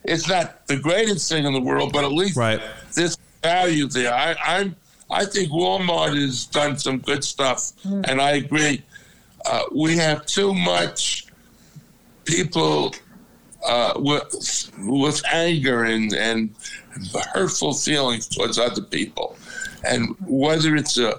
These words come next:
Speaker 1: a mask that, that has a Ku Klux Klan symbol
Speaker 3: Mm.
Speaker 1: or a swastika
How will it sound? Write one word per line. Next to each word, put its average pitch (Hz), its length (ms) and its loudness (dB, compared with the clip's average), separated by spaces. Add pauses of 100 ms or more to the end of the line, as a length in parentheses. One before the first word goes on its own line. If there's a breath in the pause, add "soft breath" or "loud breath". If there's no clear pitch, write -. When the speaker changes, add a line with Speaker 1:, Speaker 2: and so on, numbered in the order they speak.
(380)
Speaker 1:
a 123 80 2
mask 170 680 0 (520 loud breath)
that, 139 320 -2 (300)
that 131 200 2
has 127 380 0
a 123 100 0
Ku 165 260 -2
Klux - 380 -2
Klan 165 680 0
symbol 160 800 0
Speaker 3:
Mm. 254 140 0
Speaker 1:
or 123 240 2
a 113 80 0
swastika 175 840 -2